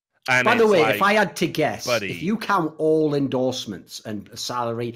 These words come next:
Speaker 2: I would guess LeBron James is making, like, fifty million or more a year.
Speaker 1: Yeah.
Speaker 2: There's
Speaker 1: But,
Speaker 2: not a
Speaker 1: but
Speaker 2: single person in esports is making that.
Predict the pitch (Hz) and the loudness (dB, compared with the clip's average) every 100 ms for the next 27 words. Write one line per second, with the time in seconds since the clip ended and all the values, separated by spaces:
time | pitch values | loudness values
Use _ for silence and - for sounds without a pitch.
0 | - - 254 262 180 185 - 151 123 127 | -8 -2 0 0 0 -2 -2 -4 -2 -2
1 | 117 117 110 101 101 110 101 - 85 - | -2 -4 -4 -6 -10 -8 -10 -10 -16 -12
2 | 131 - 117 101 101 101 101 101 101 98 | -8 -8 -8 -10 -8 -8 -8 -8 -8 -8
3 | 98 98 98 101 _ _ - 90 78 76 | -10 -10 -10 -12 _ _ -16 -12 -12 -14
4 | _ _ _ - 131 190 175 190 214 220 | _ _ _ -4 0 0 0 0 -2 -2
5 | 208 196 - 175 160 - 104 95 - _ | 0 0 0 0 0 -2 -8 -10 -14 _
6 | _ - 139 143 135 - 113 95 - - | _ -8 -4 -2 -2 -6 -6 -6 -8 -14
7 | - 107 107 98 - 90 80 | -16 -14 -10 -10 -10 -14 -16